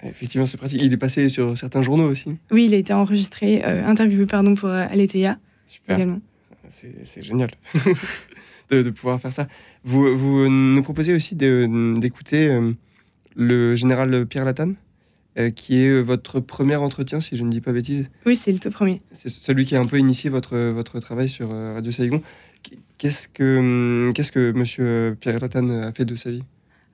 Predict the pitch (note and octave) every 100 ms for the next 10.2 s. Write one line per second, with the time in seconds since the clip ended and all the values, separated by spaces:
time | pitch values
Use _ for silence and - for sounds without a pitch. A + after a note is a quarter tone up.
0 | - G3+ G3 G#3 G#3 G3+ G3+ A#3 A3 -
1 | G3+ G3+ G3+ G#3+ G3+ G#3+ G#3 F#3+ F3 -
2 | A3+ G#3 A3 A3 - G#3 G3+ F#3+ F#3+ F#3
3 | G#3 G3 G#3 G3+ G#3+ - G3+ G3+ F#3 -
4 | - G#3+ - - - G3+ G3 F#3+ F#3+ F#3+
5 | F#3 F#3+ G3+ G3 F#3 F3+ F#3+ - G#3 G#3
6 | G#3 F#3+ F#3+ G3 F#3+ F#3 - F#3+ - G3+
7 | F#3+ G3+ G#3 F#3+ F3 E3+ A3+ - - -
8 | _ _ A3 G#3+ G3 F#3 F3+ F3 F3 -
9 | F3+ F3+ F3+ G3 F#3+ F3 - F3+ F3+ E3+
10 | E3+